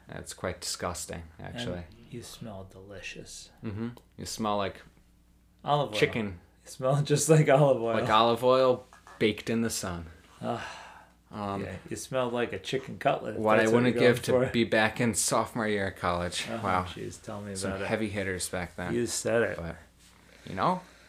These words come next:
Speaker 1: it only got better. Just like this coronavirus situation. It's going to get better.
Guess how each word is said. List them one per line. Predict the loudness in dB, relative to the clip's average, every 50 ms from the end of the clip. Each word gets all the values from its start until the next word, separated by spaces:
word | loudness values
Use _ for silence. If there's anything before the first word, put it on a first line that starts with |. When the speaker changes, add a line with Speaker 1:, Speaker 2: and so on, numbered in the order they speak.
| -20 -20 -20 -20 -20 -20 -20 -20 -20 _ _ _ _ _ _ _ _ _ _ _ _ _ _ _ _ -14
Speaker 1:
it | -12
only | -10 -10 -10
got | -10 -10 -10 -10 -10
better. | -12 -12 -12 -12 -14 -18 _ _ _ _ _ _ _ _ _ _ _ _ -14
Just | -12 -10 -8 -6 -4 -4
like | -2 -4 -4 -8 -14 _ _ -12
this | -10 -10 -10 -10 -12
coronavirus | -12 -10 -10 -8 -8 -8 -8 -8 -8 -8 -8 -10
situation. | -12 -12 -14 -14 -14 -12 -12 -12 -12 -14 -16 -18 -18 -20 -20 _ _ _ _ _ _ _ _ _ _ _ _ _ _ _ -20
It's | -20 -14 -10
going | -10 -8 -8 -10
to | -10 -10
get | -10 -10 -10 -8
better. | -6 -6 -4 -4 -6 -6 -8